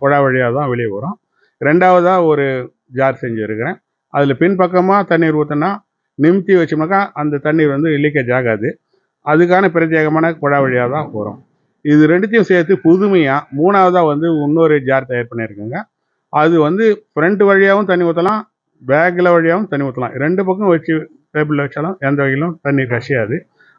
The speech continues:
அதுக்குன்னு பிரத்யேகமான அந்த குழாய் வழியால தான் வரும். இது புதுமையான படைப்பா இருக்குது. அந்த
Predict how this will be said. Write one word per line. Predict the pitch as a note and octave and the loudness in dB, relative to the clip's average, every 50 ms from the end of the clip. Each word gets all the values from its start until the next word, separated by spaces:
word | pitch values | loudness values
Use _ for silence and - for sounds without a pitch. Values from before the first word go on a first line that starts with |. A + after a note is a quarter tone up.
| _ - | _ 0
அதுக்குன்னு | C3 C#3+ D3+ D3+ F3 G3 F#3+ D3+ | 2 2 2 4 2 2 2 2
பிரத்யேகமான | D3+ D3+ D3 C#3+ D#3 D3+ D3+ D3 D3 D#3 D#3+ F#3+ G#3 G3+ - - C3+ | 0 0 0 0 0 0 0 0 0 -2 -2 -2 -4 -6 -8 -8 -6
அந்த | C3 B2+ A#2+ A#2 | -6 -4 -4 -2
குழாய் | C3+ C#3 C#3 C3+ | -2 0 0 0
வழியால | C3 B2 B2 B2 A#2 A#2+ A#2+ B2 C#3 | 0 0 0 0 -2 -2 -2 -4 -4
தான் | C3+ A2+ A2+ | -4 -4 -4
வரும். | A2+ A#2 D#3 - - C3+ C3 | -4 -4 -6 -8 -6 -6 -4
இது | C3 B2+ A#2+ - | -2 -4 -4 -4
புதுமையான | C#3+ C#3 C#3 C3+ C#3 C#3 C#3+ C3+ A#2 - | -4 -2 -2 0 0 -2 -2 -4 -6 -4
படைப்பா | A#2+ A#2 A#2 A#2 A#2 A2 | -4 -4 -4 -4 -6 -6
இருக்குது. | G#2+ F#2+ G2+ G#2+ A#2 D#3+ A3 _ _ _ _ _ _ A#2 | -6 -6 -8 -8 -8 -8 -10 _ _ _ _ _ _ -4
அந்த | B2 B2+ | -2 0